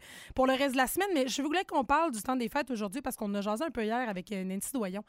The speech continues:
d'S O S Nancy, tu sais, des enfants, de la magie qui est reliée à ça. Puis Pascal, hier, tu m'envoies quelque chose, euh, que j'ai lu un, un peu avant de me coucher en diagonale.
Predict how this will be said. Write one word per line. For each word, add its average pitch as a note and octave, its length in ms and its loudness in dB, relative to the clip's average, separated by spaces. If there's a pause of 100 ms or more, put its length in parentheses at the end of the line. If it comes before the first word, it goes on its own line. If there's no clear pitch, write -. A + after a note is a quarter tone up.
(380)
d'S C4+ 280 2
O B3+ 140 6
S C4+ 220 -2
Nancy, G#3 340 -2
tu - 80 -8
sais, B3+ 80 2
des G#3+ 300 0
enfants, A3+ 480 0
de G#3+ 60 -4
la G3 100 -2
magie G#3 500 -2
qui A#3 160 -4
est G3+ 40 -2
reliée G3 340 -4
à G3 80 -8
ça. B3+ 260 0 (440)
Puis A3+ 100 -4
Pascal, A#3+ 380 2
hier, D4 300 4
tu - 80 -4
m'envoies G#3 220 0
quelque - 220 -4
chose, A#3 560 -2
euh, F#3+ 280 -2
que A3 140 -2
j'ai G3+ 220 0
lu C4 300 4
un, B3+ 260 -2
un G#3+ 60 0
peu C#4 140 2
avant A3 200 2
de G#3+ 60 -2
me G3+ 100 -4
coucher - 380 -6
en F#3+ 100 -2
diagonale. F#3+ 580 -4